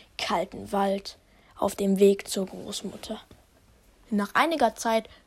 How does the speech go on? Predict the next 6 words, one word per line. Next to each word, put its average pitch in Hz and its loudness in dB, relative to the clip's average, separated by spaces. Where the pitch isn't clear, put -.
hörte 202 -2
sie 202 0
ein 190 -6
Rascheln 196 -4
im 202 -10
Gebüsch. - -10